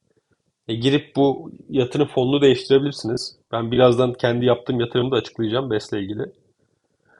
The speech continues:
E, henüz portföyümde değil, talimatı verdim. Otomatik olarak, e, her maaşımdan iki T L kesiliyor olacak.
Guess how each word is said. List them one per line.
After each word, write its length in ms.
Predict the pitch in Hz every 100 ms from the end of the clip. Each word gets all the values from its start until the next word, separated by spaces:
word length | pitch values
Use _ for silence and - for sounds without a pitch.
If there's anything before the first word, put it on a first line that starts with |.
| _ _ _ _ -
E, 60 |
henüz 240 | 117 131 -
portföyümde 580 | - 131 - 131 131 139
değil, 280 | 151 160 147
talimatı 600 | - 123 123 131 127 131
verdim. 340 | 135 117 113 135
Otomatik 520 | 127 123 123 127 -
olarak, 460 | 113 123 135 - _ _ -
e, 60 | 123
her 420 | 113 113 120 117
maaşımdan 760 | 113 107 104 113 107 135 139 - _ _ _ _ _ -
iki 160 | 123 - _ _
T 240 | - 107
L 100 | 117
kesiliyor 420 | 127 120 123 120 110
olacak. 240 | 95 127